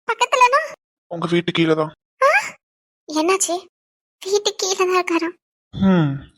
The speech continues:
Speaker 2: அது சரி. ஏதோ கோச்சிட்டு போனாரு மதியம். அனு, அவங்க பேசி சரி பண்ணிப்பாங்க. எனக்கு தூக்கம் வருது, வரியா? தூங்க போவோம்.
Speaker 1: ஹலோ.
Speaker 2: அனு.
Speaker 1: ம், வரேன். ஆ, பிரியா, நாங்க கிளம்புறோம்.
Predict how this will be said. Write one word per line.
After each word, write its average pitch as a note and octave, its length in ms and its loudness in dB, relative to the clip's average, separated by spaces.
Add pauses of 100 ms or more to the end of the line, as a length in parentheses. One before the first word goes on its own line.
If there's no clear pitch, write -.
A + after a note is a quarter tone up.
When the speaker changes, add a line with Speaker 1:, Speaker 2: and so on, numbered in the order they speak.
Speaker 2:
அது D#3+ 280 -4
சரி. C#3+ 320 -4 (540)
ஏதோ D3 260 -2 (120)
கோச்சிட்டு G#3+ 360 -2 (100)
போனாரு G3 440 4
மதியம். F#3 420 0 (220)
அனு, D#3 220 -4 (520)
அவங்க D3+ 240 -6
பேசி D3+ 320 -2
சரி D3 260 -2
பண்ணிப்பாங்க. C#3 420 -2 (680)
எனக்கு D#3 300 -4 (100)
தூக்கம் A#3+ 360 0
வருது, D3+ 340 -4
வரியா? G3+ 360 0 (120)
தூங்க G#3 200 2
போவோம். A3 380 2 (160)
Speaker 1:
ஹலோ. - 220 -2 (840)
Speaker 2:
அனு. G3 320 2 (640)
Speaker 1:
ம், F4+ 340 2
வரேன். D4 340 0 (300)
ஆ, C#4+ 200 -8
பிரியா, E4+ 280 2
நாங்க C#4 280 -4
கிளம்புறோம். D4+ 400 -2